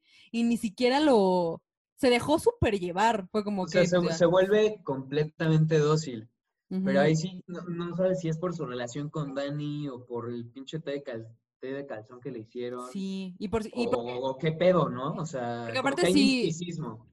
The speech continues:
Speaker 1: Ajá, y sí, el güey se ve que está drogado porque empieza a ver todo, o sea, la, en las tomas se ve la perspectiva de él y está,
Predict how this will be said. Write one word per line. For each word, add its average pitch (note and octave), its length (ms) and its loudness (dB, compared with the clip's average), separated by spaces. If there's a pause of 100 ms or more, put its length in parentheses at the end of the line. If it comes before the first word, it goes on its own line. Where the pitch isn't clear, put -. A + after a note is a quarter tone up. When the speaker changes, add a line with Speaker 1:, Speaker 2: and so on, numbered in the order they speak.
(120)
Speaker 1:
Ajá, A3 460 2
y B3 120 4
sí, C#4+ 300 8
el C4 160 4
güey A#3 300 6
se A#3 120 2
ve G#3 200 4
que - 80 -2
está G3+ 240 2
drogado G3 420 2
porque F3+ 200 -8
empieza F#3+ 420 -8
a E3+ 180 -6
ver F#3 180 -8
todo, F#3+ 380 -6
o F3 80 -6
sea, E3+ 260 -6
la, D#3+ 220 -12 (340)
en A3+ 140 -4
las G#3+ 180 -4
tomas B3 320 2
se A3 100 -4
ve G3+ 160 -4
la G3 460 -2
perspectiva G#3 680 -6
de F#3 340 -10
él G#3+ 180 -8
y F#3 100 -12
está, F3+ 540 -8